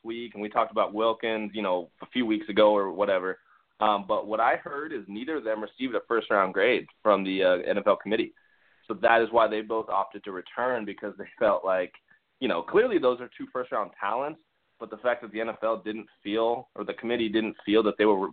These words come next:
you know, worthy of first-round grades, um, says something. I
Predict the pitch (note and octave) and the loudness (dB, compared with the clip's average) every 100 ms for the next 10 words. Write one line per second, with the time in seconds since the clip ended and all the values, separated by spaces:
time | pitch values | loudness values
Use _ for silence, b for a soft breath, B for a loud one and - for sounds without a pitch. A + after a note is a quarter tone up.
0 | F#2+ G#2+ F#2+ F#2 G#2+ A2 G#2 - G#2 A2 | -6 0 0 4 2 4 2 2 2 4
1 | F#2 F#2 G2+ G#2 F#2 - b b b b | 4 4 4 6 2 -4 b b b b
2 | A2+ G#2 G2 - B2 B2+ D3 C#3 C#3+ G2+ | 6 6 4 2 2 2 -2 -2 -2 -4